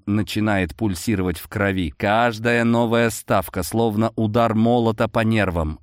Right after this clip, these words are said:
В зале стояла гробовая тишина, все взгляды были прикованы к нам, двум гладиаторам, сражающимся за заветный приз. «Двести шестьдесят тысяч!» рявкнул Кузякин, и его голос прозвучал, как рык медведя.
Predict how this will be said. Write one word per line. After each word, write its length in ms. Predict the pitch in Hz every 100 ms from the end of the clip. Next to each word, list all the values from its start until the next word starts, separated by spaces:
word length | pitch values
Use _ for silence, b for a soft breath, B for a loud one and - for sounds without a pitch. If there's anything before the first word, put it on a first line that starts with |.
| -
В 140 | 92
зале 360 | 90 113 117 107
стояла 600 | - - 107 104 101 101
гробовая 800 | 90 92 104 107 107 101 90
тишина, 480 | 85 92 - 98 123
все 260 | 117 127 110
взгляды 560 | 98 98 123 131 127
были 240 | 113 107 107
прикованы 640 | 98 101 - 107 98 95
к 100 | -
нам, 360 | 113 120 131 127
двум 480 | 117 110 131 196 190
гладиаторам, 1000 | 165 170 147 147 127 127 117 113 110 113
сражающимся 1080 | - - 101 90 110 113 107 - 107 - 107
за 180 | 90 104
заветный 720 | 90 95 90 95 - 95 92
приз. 420 | 85 90 76 - -
«Двести 540 | - 101 107 110 - 107
шестьдесят 580 | 117 95 107 127 110 -
тысяч!» 560 | - 120 - 85 - - _
рявкнул 640 | 107 104 87 - 90 85
Кузякин, 600 | - 98 87 131 - 123
и 80 | 117
его 320 | 180 180 185
голос 340 | 165 175 170 -
прозвучал, 600 | 151 135 135 - 147 135
как 280 | 131 120
рык 320 | 123 123 113 117
медведя. 680 | 113 98 101 92 80 69